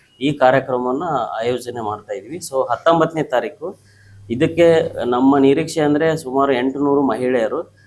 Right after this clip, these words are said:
ಸ-, ಸರ್ ಹೇಳ್ದಂಗೆ ನಾವು ಇಲ್ಲಿ, ಆ, ಆ ಕಾರ್ಯಕ್ರಮದಲ್ಲಿ ಬರೀ, ಆ, ಅಂದ್ರೆ ಬರೀ,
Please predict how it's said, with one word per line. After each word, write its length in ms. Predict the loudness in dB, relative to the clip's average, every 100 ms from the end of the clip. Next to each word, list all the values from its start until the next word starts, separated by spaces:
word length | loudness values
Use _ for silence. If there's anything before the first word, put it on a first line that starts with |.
| _ _
ಸ-, 260 | -4 -2 0
ಸರ್ 200 | 2 4
ಹೇಳ್ದಂಗೆ 320 | 6 4 4
ನಾವು 400 | 4 4 4 2
ಇಲ್ಲಿ, 340 | 2 2 4 2
ಆ, 120 | 2 0 0 2 0
ಆ 60 |
ಕಾರ್ಯಕ್ರಮದಲ್ಲಿ 880 | 0 2 2 0 -2 -2 0 0 0
ಬರೀ, 440 | 0 0 0 -2
ಆ, 160 | -4 -2 -2 0 -2
ಅಂದ್ರೆ 520 | -6 -12 _ -4 -2
ಬರೀ, 300 | 0 0 2